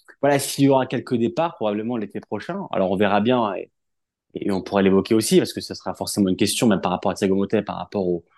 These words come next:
on va dire, aux, aux joueurs qui, qui se révèlent comme, comme Zirkzee par rapport au, au prochain mercato, mais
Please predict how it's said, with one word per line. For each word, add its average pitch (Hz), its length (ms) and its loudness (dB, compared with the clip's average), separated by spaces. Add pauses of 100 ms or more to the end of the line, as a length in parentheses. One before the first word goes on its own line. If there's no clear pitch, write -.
(420)
on - 140 -12
va 90 100 -6
dire, 90 240 -2
aux, 90 180 0
aux 98 140 0
joueurs 104 400 4
qui, 95 200 -2
qui - 160 -8
se - 120 -4
révèlent 101 340 2
comme, 90 180 -2
comme 98 200 -4
Zirkzee 101 480 -4 (200)
par 98 120 -8
rapport 101 300 -4
au, 92 220 -4
au 90 40 -8
prochain 107 320 -8
mercato, 110 420 0
mais 113 220 2